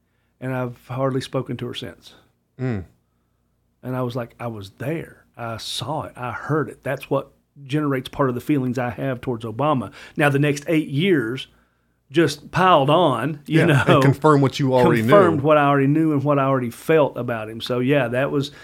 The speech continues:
Speaker 1: so you, you probably were better off helping a neighbor get a tree out of her driveway than coming up to J M U that day because,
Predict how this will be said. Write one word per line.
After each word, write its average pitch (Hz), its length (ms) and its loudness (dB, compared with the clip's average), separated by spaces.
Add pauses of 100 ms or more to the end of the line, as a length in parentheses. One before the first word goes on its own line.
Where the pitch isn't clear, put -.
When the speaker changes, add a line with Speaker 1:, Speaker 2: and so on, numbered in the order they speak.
Speaker 1:
so - 120 -2
you, 170 280 0
you 175 240 0
probably 165 440 0
were 147 140 2
better 139 320 2
off 135 160 2
helping 135 260 -6
a 131 60 -6
neighbor 131 300 -2
get 131 140 -2
a 123 60 -6
tree 131 280 -4
out 120 80 -4
of 120 60 -12
her 120 80 -8
driveway 120 520 -4
than 120 220 -6
coming 120 260 -4
up 117 100 -12
to 123 60 -8
J 120 240 -6
M 117 140 -4
U 113 120 -6
that 117 200 -10
day 110 160 -6
because, 113 560 -10